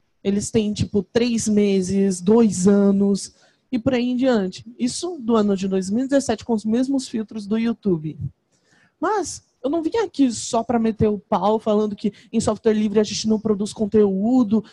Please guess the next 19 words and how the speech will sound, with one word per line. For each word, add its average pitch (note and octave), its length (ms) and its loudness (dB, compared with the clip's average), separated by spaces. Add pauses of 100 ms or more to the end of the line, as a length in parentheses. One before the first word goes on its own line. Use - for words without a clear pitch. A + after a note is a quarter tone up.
(120)
que - 80 0
a A3 40 6
gente - 220 -6
não G#3+ 160 -2
compartilha G#3+ 640 2
nem G#3 160 4
nada G3+ 260 2
disso. F3 460 -6 (540)
Eu A3+ 140 6
vim D4+ 200 0
aqui C4+ 500 -2 (240)
ensinar A3 680 2
vocês C#4+ 480 2
a B3 80 4
editar A3 480 0
em F#3+ 100 -2
software F3 400 -4
livre. D#3+ 480 -2 (760)
Então, A#3+ 640 2